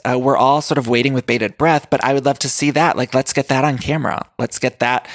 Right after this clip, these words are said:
the lights, <laughs> turn on the lights, uh, press record on the camera, and I wanna see everyone dealing with it. I think it would be so interesting for the show. And also, I think it could be a good learning moment for all of us to, to learn what is that line.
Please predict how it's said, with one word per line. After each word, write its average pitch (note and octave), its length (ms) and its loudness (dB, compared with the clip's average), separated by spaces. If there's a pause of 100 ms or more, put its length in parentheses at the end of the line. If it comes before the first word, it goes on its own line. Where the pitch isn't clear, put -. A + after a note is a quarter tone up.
(300)
the B2+ 80 -2
lights, A#2+ 420 2 (120)
<laughs> - 100 -6
turn D3 180 2
on F#3 140 2
the F#3 60 2
lights, C3 440 2
uh, - 120 -2
press - 280 -2
record C3 360 2
on C3 60 0
the C#3 100 -2
camera, A#2+ 340 -2
and B2 160 0
I A#2+ 80 0
wanna D3 160 2
see D3 240 0
everyone C#3+ 280 0
dealing C3+ 340 -2
with - 160 -10
it. - 200 -4
I A#2+ 120 -4
think B2+ 180 -4
it - 20 -2
would C3 60 -2
be C3 120 -2
so - 280 0
interesting C3+ 460 -4
for - 100 -10
the B2 80 -6
show. D#3+ 460 2 (420)
And - 140 -2
also, G#3 340 2
I F3 80 2
think D#3+ 160 -4
it D#3 100 -4
could E3+ 100 -2
be D3+ 100 2
a C3+ 40 -2
good C3+ 220 -2
learning E3 300 2
moment B2 280 -2
for - 80 0
all D3+ 200 2
of B2+ 80 -2
us - 140 -4
to, B2 180 0 (280)
to D#3 120 2
learn D3+ 500 0
what D3+ 140 2
is E3+ 200 -2
that A2+ 240 -2
line. F#2+ 440 -6